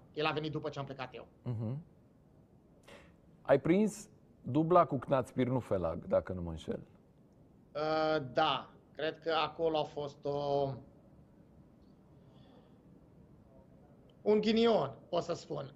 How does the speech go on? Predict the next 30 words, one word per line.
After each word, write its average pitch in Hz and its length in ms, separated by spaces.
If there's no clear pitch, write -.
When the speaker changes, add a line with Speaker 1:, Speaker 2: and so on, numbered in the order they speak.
Speaker 2:
Așa. 120 320
Speaker 1:
<clears throat> 180 300
Am 147 60
Speaker 2:
E- 147 40
Speaker 1:
pierdut 190 280
meciul 202 280
de, 175 160
de, 156 120
de 151 160
deplasare 151 720
Speaker 2:
Da. 107 160
Speaker 1:
din 135 100
Finlanda, 160 500
dar, 139 220
uh, 139 880
um, 135 300
acasă 185 440
cred 175 200
că 170 60
am 160 100
avut, 156 420
uh, 147 360
cel 165 200
puțin 160 340
vreo 139 680
șapte, - 920
opt, 160 280
uh, 143 60
ocazii 147 400
clare. 139 460